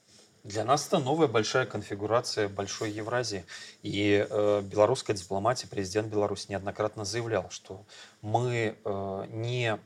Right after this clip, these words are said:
э, продуцируем, не провоцируем конфликты у себя в Европе, но понимаем свои интересы в большой Евразии. Естественно, Российская Федерация, союзное государство,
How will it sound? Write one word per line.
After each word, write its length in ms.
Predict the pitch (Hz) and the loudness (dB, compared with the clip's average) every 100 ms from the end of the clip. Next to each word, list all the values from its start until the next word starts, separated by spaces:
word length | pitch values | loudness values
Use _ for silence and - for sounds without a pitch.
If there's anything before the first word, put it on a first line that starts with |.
| - | -12
э, 140 | 107 101 | -8 -8
продуцируем, 720 | - 113 113 - 147 104 92 | -2 -2 -2 -4 0 2 0
не 60 | 92 | -2
провоцируем 580 | 113 127 - 101 90 | 0 0 0 -4 -4
конфликты 640 | 87 110 - 175 208 - - - - | -2 -2 0 -4 -4 -8 -12 -18 -14
у 80 | - | -8
себя 460 | - 143 131 113 87 - | -2 2 4 4 2 -8
в 60 | |
Европе, 600 | 101 117 127 117 90 - - - - - | -2 0 2 0 0 -4 -12 -20 -20 -10
но 340 | 110 131 123 | 0 4 6
понимаем 640 | 107 - 123 127 131 113 95 | 4 2 0 2 2 2 0
свои 320 | - 110 104 | 0 2 2
интересы 500 | 98 - 110 165 - | 0 -2 0 0 -2
в 60 | 92 | -4
большой 440 | 101 98 - 117 | -2 -2 -4 -8
Евразии. 500 | 117 107 95 90 98 - - - | -8 -6 -6 -8 -12 -16 -20 -16
Естественно, 800 | 98 110 113 - 135 - 104 95 | -6 -4 -2 4 4 4 -4 -2
Российская 440 | 98 - 147 - 139 | -4 -4 -6 -2 -2
Федерация, 520 | 131 127 127 120 113 | 2 4 4 2 -4
союзное 420 | - 113 104 110 | -2 -2 -2 -6
государство, 640 | 101 - 113 104 - 104 | -6 -8 -2 -2 -2 -12